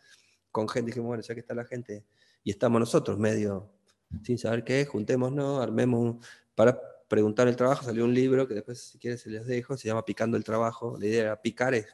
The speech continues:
como romperlo un poco, ¿no? Problematizarlo, ¿no? Y a su vez, en la Argentina, picar es como, bueno, una picada, un, una comidita así informal, ¿no?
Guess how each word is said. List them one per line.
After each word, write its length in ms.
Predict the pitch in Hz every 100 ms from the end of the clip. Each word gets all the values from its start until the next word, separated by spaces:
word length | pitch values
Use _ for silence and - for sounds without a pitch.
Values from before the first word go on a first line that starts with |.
| _
como 240 | - 101 _ _ _ _ _ _ - _
romperlo 500 | 107 104 127 110 110
un 80 | 107
poco, 320 | 117 104 101
¿no? 240 | 131 151 - _ -
Problematizarlo, 880 | 107 107 107 107 127 113 101 98
¿no? 180 | 104 143 - - - - _
Y 80 | 107
a 20 |
su 140 | - 107
vez, 200 | 123 113
en 180 | 107 90
la 80 |
Argentina, 320 | 110 98 123 113
picar 320 | 107 - 120
es 80 | 117
como, 340 | 101 98 95
bueno, 340 | 101 95 90 87
una 240 | 104 110
picada, 520 | 107 104 107 101 95
un, 380 | 98 98 90 90 - _
una 120 | 110
comidita 460 | - 107 107 107 101
así 180 | - 98
informal, 500 | 95 104 107 104 95
¿no? 160 | 120